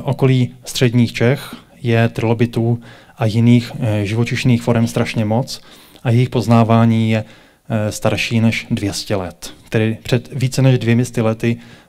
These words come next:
eh, objevili první sběratelé a zájemci zkameněliny. V Brně, eh, to bylo v roce devatenáct set deset.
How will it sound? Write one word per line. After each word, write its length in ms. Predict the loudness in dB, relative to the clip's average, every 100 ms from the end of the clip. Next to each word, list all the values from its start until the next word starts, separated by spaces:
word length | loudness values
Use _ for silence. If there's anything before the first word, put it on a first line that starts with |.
| -10
eh, 100 | -4
objevili 500 | 0 2 4 4 2
první 540 | 0 2 4 4 0 -8 -20 -6
sběratelé 720 | -6 2 4 4 4 2 2
a 80 | 2
zájemci 720 | 0 0 0 -2 -4 -4 -4 -6
zkameněliny. 720 | -8 -2 0 2 0 -2 -6 _ -20 _ _ _ -8 -6
V 160 | -4 2
Brně, 420 | 6 8 8 8 6
eh, 320 | 0 0 0
to 140 | 0 0
bylo 400 | 2 2 2 0
v 120 | -2
roce 240 | -2 -2 -2
devatenáct 500 | 0 0 2 0 -2
set 140 | -4
deset. 680 | -4 -4 -4 -6 -14 -20